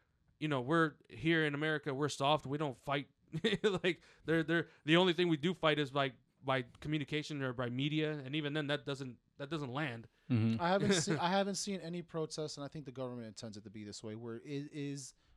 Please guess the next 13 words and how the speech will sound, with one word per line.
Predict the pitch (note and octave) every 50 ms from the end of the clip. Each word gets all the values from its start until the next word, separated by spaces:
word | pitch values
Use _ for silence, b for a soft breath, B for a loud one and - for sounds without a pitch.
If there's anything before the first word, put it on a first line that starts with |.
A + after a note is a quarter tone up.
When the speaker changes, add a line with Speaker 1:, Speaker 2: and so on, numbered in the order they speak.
| _ _ -
Speaker 3:
where | C#3+ C3+
literally | C#3 C#3+ D3+ D#3+ D#3+ E3 E3 D#3+ E3
we | C#3+ C3+ D3
have | B2+ B2+ C#3+ C#3 -
to | - C#3
push | - _ - - D3 C3+ - -
this | - C#3+ - - -
physically | - - D3+ C3+ C3 C3 - C3+ B2+
across | A#2 - - - - C3 B2 A#2 -
that | - C3+ B2 -
final | - - A#2 A2 A2+ G#2+ G2+
line. | G2+ G2+ F#2+ F2 B1+ G#1+ - _ -
Speaker 1:
Mm-hmm. | B2+ A#2 B2+